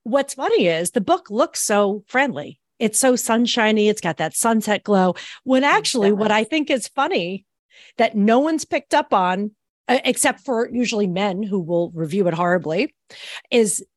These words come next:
Speaker 1: that it's pretty subversive.
Speaker 2: Mm.
Speaker 1: I am essentially challenging every idea that people slash women specifically are given and told and saying, "This is B S. This is B S. You don't need this." I'm slowly trying to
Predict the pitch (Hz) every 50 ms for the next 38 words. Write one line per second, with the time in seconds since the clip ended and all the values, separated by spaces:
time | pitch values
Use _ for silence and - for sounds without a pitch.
0 | _ - - 277 294 277 - - - - - 320 381 415 415 381 - - 285 233
1 | 240 185 - - - - - - - _ _ _ _ _ _ - - - - _
2 | - 226 214 202 269 294 311 277 285 302 320 349 349 320 254 - - 285 294 262
3 | - 254 214 185 180 175 - - 226 262 247 247 233 202 175 - 165 151 139 151
4 | - - _ _ - - 320 330 294 330 359 359 339 302 269 254 254 190 233 233
5 | 180 - - 170 156 - 196 190 - - - - 285 - - 175 180 190 196 -
6 | - 175 151 - - - - - - 147 123 123 131 214 226 220 _ - - -
7 | - 175 - - - 170 156 - - 156 156 - - - 240 233 247 214 190 233
8 | 226 226 226 226 - - 208 202 - 208 220 208 170 190 165 156 - - 160 156
9 | 151 151 143 - - _ _ _ _ - 165 - 151 135 - 175 160 - 190 196
10 | 202 214 247 277 302 - - - - - _ _ _ _ - 151 143 - 147 139
11 | - - 165 160 156 - 202 208 226 233 254 285 294 - - - _ _ _ -
12 | 156 156 165 143 151 156 127 131 147 208 180 247 254 269 254 - - 226 247 247
13 | 220 - - 254 294 339 370 381 415 403 370 - - - 277 247 247 254 254 262
14 | 254 262 - - 208 180 180 180 180 175